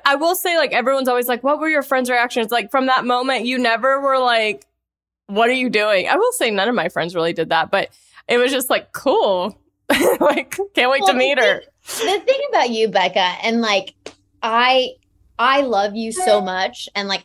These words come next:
Speaker 2: all I want in your, for you in your life was to be happy and to find somebody. And, like, we went through the journey of The Bachelor together. Like, we're a big part of our, the beginning of our relationship was trying to find that person, trying to find love, trying to find, and I know you struggled with, like,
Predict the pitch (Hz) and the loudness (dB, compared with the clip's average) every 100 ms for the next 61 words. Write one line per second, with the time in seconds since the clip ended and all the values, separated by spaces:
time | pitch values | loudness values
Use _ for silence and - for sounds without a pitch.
0 | 208 202 220 240 226 180 180 185 - - | 0 4 6 6 4 0 -2 -2 -2 -6
1 | 190 180 180 180 180 208 185 180 196 175 | -6 -4 -2 -4 -6 -6 -2 -2 -2 -2
2 | 165 165 170 180 190 170 170 - 160 - | -2 -2 -2 -6 -4 -2 -4 -2 -2 0
3 | 185 185 165 - - 165 165 190 185 180 | 0 0 -2 -6 -6 -6 -6 -4 0 2
4 | 180 185 175 180 180 196 226 220 190 190 | 2 2 0 -2 -2 -2 -2 -2 -4 -4
5 | 185 196 190 175 175 202 214 - 208 190 | -4 -4 -4 -6 -2 -2 -4 -4 -4 -2
6 | 175 175 170 175 175 190 247 233 247 262 | 0 2 4 2 2 0 0 2 2 0
7 | - 247 240 208 208 196 196 196 214 208 | -2 -4 -2 -2 -2 -2 -6 -4 -4 -2
8 | 190 175 185 233 240 190 175 - 240 240 | -2 0 -2 -2 -6 -6 -6 -6 0 2
9 | 233 226 196 190 190 - _ 196 185 - | 0 -2 -2 -2 -4 -12 _ -4 -4 -2
10 | 202 - 175 156 170 208 226 233 208 202 | -2 -2 -4 -4 -2 0 0 0 0 0
11 | 180 180 175 175 196 202 202 185 175 - | -2 -2 -2 -2 -6 -4 -4 -6 -8 -20
12 | - _ 233 262 262 277 285 294 - 320 | -20 _ 0 0 2 2 2 -2 -4 0
13 | 320 294 247 214 208 202 226 196 | 0 2 2 0 -2 -4 -2 -4